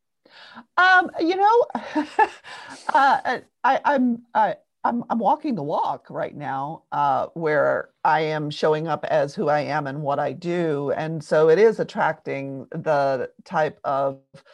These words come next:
customer and client that understands the benefit of really taking a step back to build a strong foundation for their brand. Now, most of the businesses that I'm working with have been in business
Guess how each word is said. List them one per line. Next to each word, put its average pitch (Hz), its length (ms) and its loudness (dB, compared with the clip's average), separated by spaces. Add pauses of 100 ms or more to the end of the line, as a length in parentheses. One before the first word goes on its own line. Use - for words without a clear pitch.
(280)
customer 151 480 -6
and 143 100 -10
client 160 640 -2 (160)
that 147 500 0
understands 151 1000 -4 (380)
the 156 180 2
benefit 147 960 -2 (100)
of 143 520 -2
really 160 440 2
taking 165 500 -6
a 135 60 -4
step - 300 -8
back 156 340 2
to 156 100 -8
build 147 680 4 (800)
a 139 60 0
strong 165 800 0
foundation 143 920 -4
for 131 220 -6
their 127 140 -4
brand. 143 340 -2
Now, 139 100 -2
most 170 380 -2
of 339 140 -8
the 214 280 2
businesses 160 680 -6
that 139 160 -2
I'm 143 200 -2
working 135 380 -8
with 127 220 -10
have 156 240 -12
been 160 180 -2
in 151 160 -6
business 135 640 -8